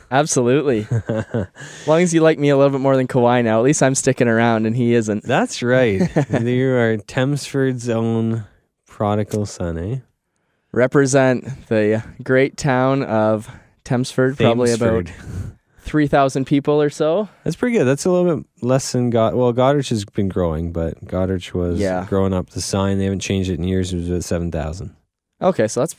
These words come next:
Speaker 1: yeah, that's pretty big.
Speaker 2: Yeah.
Speaker 1: We
Speaker 2: Yeah.
Speaker 1: used, we were two thousand for a long time, and now we have a new subdivision that's been going up, and, uh, it's in-,
Speaker 2: Okay.
Speaker 1: been increasing our numbers quite substantially. So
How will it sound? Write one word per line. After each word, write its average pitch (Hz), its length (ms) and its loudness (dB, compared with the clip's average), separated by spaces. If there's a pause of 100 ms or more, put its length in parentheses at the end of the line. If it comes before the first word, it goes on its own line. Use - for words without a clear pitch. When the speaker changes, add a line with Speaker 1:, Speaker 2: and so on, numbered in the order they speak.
(120)
Speaker 1:
yeah, 135 120 -4
that's 143 140 -4
pretty 143 160 -4
big. 104 300 -2
Speaker 2:
Yeah. 127 60 -8 (440)
Speaker 1:
We 151 120 2
Speaker 2:
Yeah. - 40 6
Speaker 1:
used, 160 140 0
we 160 140 2
were 165 100 4
two 165 160 2
thousand 131 280 2
for 131 100 0
a 127 40 4
long 123 220 2
time, 127 260 0
and 107 100 -2
now 117 140 0
we 117 60 2
have 113 120 0
a 113 40 0
new 113 380 0 (340)
subdivision 120 600 0
that's 117 160 -4
been 117 140 -2
going 113 240 0
up, 123 260 0
and, 104 300 -2
uh, 95 200 -2
it's - 140 -6
in-, 127 160 0
Speaker 2:
Okay. 165 300 -2
Speaker 1:
been 127 120 -6
increasing 135 420 -2
our 131 80 0
numbers 127 420 0
quite 120 200 0
substantially. 131 580 -2
So 101 280 -2